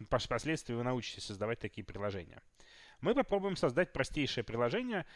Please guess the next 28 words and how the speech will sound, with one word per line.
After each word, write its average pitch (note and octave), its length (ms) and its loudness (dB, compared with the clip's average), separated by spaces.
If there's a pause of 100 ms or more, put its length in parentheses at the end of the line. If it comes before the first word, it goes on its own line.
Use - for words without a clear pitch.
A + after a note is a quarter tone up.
(160)
которое F#3 280 2
помогает C#3 500 2
нам C#3 100 4
подбрасывать A#2 640 2
игральную A#2 440 2
кость - 360 -4 (180)
и G#3+ 80 -8
получать D#3 400 2
случайное C3+ 500 2
число A#2 340 -2
от F#2 120 -2
одного A2+ 300 0
до A2 100 -4
шести. - 400 -8 (680)
Назовём A#2 360 0
его G2 180 -4
Dice, D#3+ 460 2 (1200)
Windows G#2 560 -6
Phone. A3+ 260 -4 (920)
Э, C3 420 4 (220)
выберем A2+ 500 -2
пустое A2+ 420 -4
приложение F#2 540 -6
Windows A2 400 -6
Phone C4 220 -4 (640)
и A3+ 60 -10
нажмём C3 360 -2
"Ок". A2 100 -6